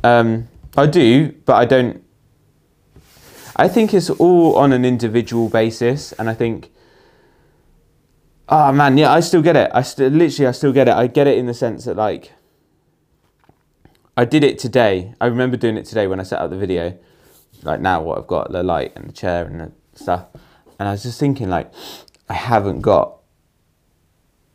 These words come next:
um, the best camera. I haven't got the best light. I haven't got, and it, for me, I was like,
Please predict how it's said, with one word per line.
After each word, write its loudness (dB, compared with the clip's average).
um, -6
the -4
best -4
camera. -2
I -2
haven't -4
got -6
the -8
best -6
light. 0
I -8
haven't -8
got, -4
and 2
it, -8
for -8
me, 2
I 0
was -4
like, -2